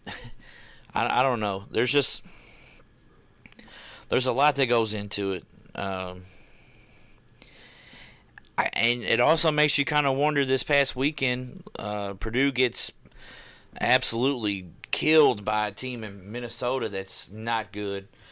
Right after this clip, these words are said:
forty-one to ten. And you gotta kinda wonder, I mean, is some of that noise bothering him? Is some of that noise bothering his players? Uh, I mean, it definitely has, I feel like it definitely has something to do with it. But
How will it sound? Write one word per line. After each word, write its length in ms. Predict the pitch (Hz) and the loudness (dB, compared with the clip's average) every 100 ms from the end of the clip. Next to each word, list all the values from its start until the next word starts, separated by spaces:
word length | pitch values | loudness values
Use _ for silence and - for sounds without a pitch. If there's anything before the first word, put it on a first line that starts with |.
| - - | -20 -20
forty-one 540 | - - 127 131 120 113 | -8 -2 -2 -2 -4 -6
to 80 | 98 | -6
ten. 440 | - 120 107 104 - _ _ - - _ _ - | -6 -4 -6 -8 -16 _ _ -20 -20 _ _ -14
And 120 | 113 | -10
you 80 | 160 | -8
gotta 220 | 202 277 | -6 -6
kinda 260 | 285 277 262 | -8 -6 -4
wonder, 380 | 190 262 285 147 | -4 -4 -4 -6
I 60 | |
mean, 180 | 120 120 | -4 -6
is 120 | 117 | -4
some 200 | - 151 | -4 -4
of 60 | 190 | -4
that 160 | 190 | -6
noise 320 | 170 160 196 151 | -4 -4 -4 -4
bothering 440 | 98 107 156 208 | -2 -2 -2 -6
him? 160 | 262 247 - | -10 -14 -12
Is 140 | 101 | -8
some 140 | - 165 | -6 -4
of 60 | |
that 140 | 180 156 | -6 -4
noise 220 | 156 147 | -6 -4
bothering 400 | 107 110 156 156 | -4 -2 -4 -6
his 100 | 131 | -8
players? 520 | 110 117 180 233 - - - - - - - - - - | -4 -4 -6 -10 -14 -16 -20 -20 -20 -20 -20 -20 -20 -14
Uh, 260 | - 113 - - - _ _ _ _ - | -8 -8 -8 -12 -20 _ _ _ _ -12
I 60 | 113 | -8
mean, 140 | 117 | -6
it 80 | 117 | -4
definitely 420 | 151 - 214 220 | -4 -4 -4 -4
has, 320 | 202 208 - | -4 -6 -6
I 140 | - 120 | -6 -4
feel 160 | 185 | -4
like 100 | 190 | -4
it 100 | 180 | -4
definitely 320 | 156 175 190 | -6 -6 -6
has 100 | 185 | -6
something 340 | 175 165 214 175 | -6 -6 -6 -8
to 80 | 107 | -8
do 180 | 101 | -8
with 120 | 104 113 | -6 -8
it. 200 | 147 - _ - - - - - - - - _ - | -10 -16 _ -20 -20 -20 -20 -20 -20 -20 -20 _ -6
But 260 | 123 120 | -4 -6